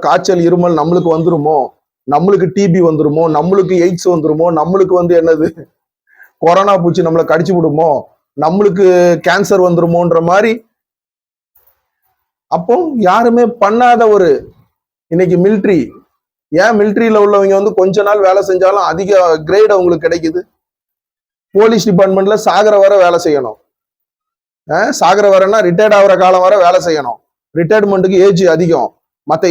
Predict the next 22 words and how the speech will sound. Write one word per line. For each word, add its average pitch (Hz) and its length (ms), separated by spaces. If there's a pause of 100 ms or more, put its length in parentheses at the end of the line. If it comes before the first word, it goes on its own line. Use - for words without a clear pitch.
எல்லா 202 200 (220)
கலெக்டர், 185 380 (420)
ஐ 156 120
ஏ 190 80 (140)
எஸ், 165 120 (320)
ஐ 175 120
பி 196 120
எஸ், 131 140
எல்-, 185 160 (300)
ஐ - 100
ஏ 180 60 (100)
எஸ் 175 180
எல்லாருக்கும். 190 440 (520)
ஆனா 214 140 (320)
மிலிட்ரியில 240 460
மட்டும் 214 280
எதுக்கு 202 260 (180)
கம்மியான 214 500 (140)
ஏஜ், 170 200 (540)
ஆனா 190 120 (120)
அதிகமான 202 580 (300)
கிரேடு? 185 320